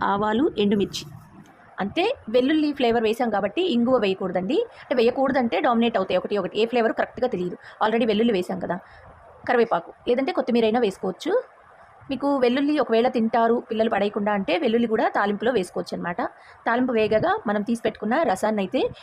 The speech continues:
ఇందులో వేసేసి ఇప్పుడు దానికి కొంచెం చిటికెడు పసుపు, అలాగే తగినంత సాల్ట్ వేయాలన్నమాట. ఇందులో ఇంకెటువంటి కారం అక్కర్లేదు. ఆ మిరియాల ఘాటు,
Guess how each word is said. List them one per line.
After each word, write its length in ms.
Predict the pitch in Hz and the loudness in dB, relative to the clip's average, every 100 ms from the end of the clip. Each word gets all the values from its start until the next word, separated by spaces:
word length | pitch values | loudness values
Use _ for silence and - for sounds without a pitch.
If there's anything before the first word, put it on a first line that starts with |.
| - | -2
ఇందులో 240 | 233 247 254 | 2 4 2
వేసేసి 580 | 220 220 208 330 494 508 - | 2 -2 -2 0 2 0 -6
ఇప్పుడు 200 | 269 220 | -4 0
దానికి 420 | 202 196 320 392 - | 0 0 -2 -2 -2
కొంచెం 280 | 214 202 202 | -2 -2 -4
చిటికెడు 420 | 226 202 196 165 - | -4 -2 -2 -2 -4
పసుపు, 260 | 202 - | -6 -4
అలాగే 420 | 285 196 196 311 453 - - | 0 0 0 -2 -4 -12 -8
తగినంత 500 | - 202 202 196 339 508 - | -4 0 0 0 0 -2 -8
సాల్ట్ 380 | - 202 190 202 | -2 0 2 0
వేయాలన్నమాట. 500 | 226 185 180 175 175 269 359 - - | 0 2 0 -2 -4 -4 -8 -10 -4
ఇందులో 200 | 233 262 | 0 2
ఇంకెటువంటి 460 | 294 233 220 262 269 | 2 0 0 -2 -2
కారం 380 | - 196 226 277 | 0 0 2 0
అక్కర్లేదు. 640 | 233 226 214 196 247 294 - | -2 -2 0 0 0 0 -2
ఆ 80 | |
మిరియాల 360 | 196 185 202 220 | 0 2 2 2
ఘాటు, 480 | 196 185 190 240 | 2 0 0 -2